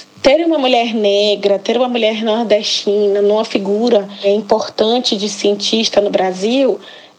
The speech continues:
é, inspirou muitas outras mulheres. Eu tenho recebido também comentários, né, feedbacks positivos de muitas meninas jovens que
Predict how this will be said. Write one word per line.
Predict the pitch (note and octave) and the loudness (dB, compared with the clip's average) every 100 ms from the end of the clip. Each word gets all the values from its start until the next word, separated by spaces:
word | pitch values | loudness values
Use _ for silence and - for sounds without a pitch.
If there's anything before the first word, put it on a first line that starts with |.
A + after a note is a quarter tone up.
| - | -2
é, | A3 G#3+ - C#4 | 0 2 0 -2
inspirou | D4 D#4 B3 C4+ | 0 0 0 0
muitas | B3 B3 C4+ B3 G3+ | -2 -2 -2 -2 0
outras | G3+ F#3 G3 | 0 0 -4
mulheres. | F#3+ F#3+ - - - - - - | -2 -2 -2 -2 -4 -8 -6 -2
Eu | G3 | 0
tenho | G#3+ A3+ A#3+ B3+ | 0 0 0 0
recebido | A#3+ A#3 A#3 A3+ F#3 A3 A3+ | 0 -2 0 -2 -2 -4 -2
também | G3+ E4+ D4+ G3+ G#3+ B3 A#3 | 0 0 2 0 0 -2 -4
comentários, | - G3+ G#3 G3+ G3+ F#3+ G#3 G#3+ G3 G3+ G3 | -2 0 0 0 -2 -2 -2 0 2 0 0
né, | G3+ G3+ G#3 G#3 G3 - - - | 0 2 2 0 -2 -10 -20 -16
feedbacks | - B3+ A3+ G3 G#3 G#3 G#3+ - - - | -2 0 0 2 2 2 -2 -14 -8 0
positivos | B3 C4 C#4 - B3 A#3+ A3+ A#3 | 0 0 -4 -2 -2 -2 -2 -2
de | G3+ | 0
muitas | A#3 B3+ F4+ F#4+ | 0 2 2 2
meninas | D#4+ C4+ A#3+ B3 A#3+ A#3+ G#3 - - | 2 2 0 0 2 0 0 -2 0
jovens | A3 A3 A#3 A3+ A3 - | 2 2 2 0 -4 -4
que | - A#3+ | -4 -4